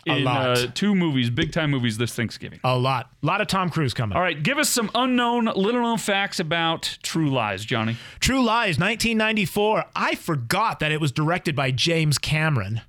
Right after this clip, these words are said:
Speaker 2: I had no idea it was.
Speaker 1: Starring Arnold Schwarzenegger, Jamie Lee Curtis, Tom Arnold, Bill Paxton, Tia Carrera, and Art Malik.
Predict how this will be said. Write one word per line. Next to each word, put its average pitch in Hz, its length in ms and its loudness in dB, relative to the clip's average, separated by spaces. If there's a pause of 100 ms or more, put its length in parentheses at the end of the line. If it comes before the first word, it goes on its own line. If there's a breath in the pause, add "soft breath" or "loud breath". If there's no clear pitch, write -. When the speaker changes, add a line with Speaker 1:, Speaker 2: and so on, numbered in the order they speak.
(140)
Speaker 2:
I 156 100 -2
had 147 200 0
no 147 140 2
idea 143 260 2
it 131 60 -2
was. 139 400 -2 (120)
Speaker 1:
Starring 220 380 0 (100)
Arnold 254 260 2
Schwarzenegger, 196 640 0
Jamie 220 380 0
Lee 214 180 2
Curtis, 180 640 0
Tom 254 340 0
Arnold, 175 540 0
Bill 233 220 2
Paxton, 151 720 0
Tia 247 260 2
Carrera, 160 600 0 (180 loud breath)
and 143 260 0
Art 190 220 -2
Malik. 156 500 -2